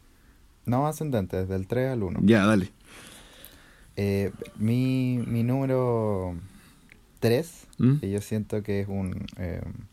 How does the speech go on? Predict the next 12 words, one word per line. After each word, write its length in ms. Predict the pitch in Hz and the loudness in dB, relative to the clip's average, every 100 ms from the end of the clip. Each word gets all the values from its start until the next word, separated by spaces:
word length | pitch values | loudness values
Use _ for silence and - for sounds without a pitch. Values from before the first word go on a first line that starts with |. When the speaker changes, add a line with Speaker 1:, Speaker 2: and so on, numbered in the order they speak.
| - _ - - _ - - _ - - _ - _ _ - _ _ _ _ _ - - - - - - | -20 _ -20 -20 _ -20 -20 _ -20 -20 _ -20 _ _ -20 _ _ _ _ _ -20 -20 -20 -20 -20 -4
Speaker 1:
fue 220 | 107 104 | 0 0
una, 880 | 104 98 95 90 85 80 78 78 76 - - _ _ _ - - - _ _ _ _ - | 0 0 0 -2 -2 -6 -8 -10 -12 -14 -20 _ _ _ -20 -20 -20 _ _ _ _ -14
una 360 | - 101 101 95 | -6 -2 0 0
reacción 560 | 95 92 - - 113 107 | 0 0 -2 -4 -2 -2
común 520 | 107 98 101 131 165 - - | -2 0 0 -2 -4 -14 -8
entre 340 | 127 123 117 | -8 -4 -4
todos 600 | 110 110 120 131 156 - - | -2 0 0 0 -2 -8 -8
y, 380 | 101 92 90 87 101 | -6 -4 -6 -6 -6
y 60 | |
se 140 | - 92 | -4 -4
repitió 440 | 92 90 - 101 | -4 -4 -4 -2
mucho. 440 | 95 110 - 160 | 0 -2 -4 -6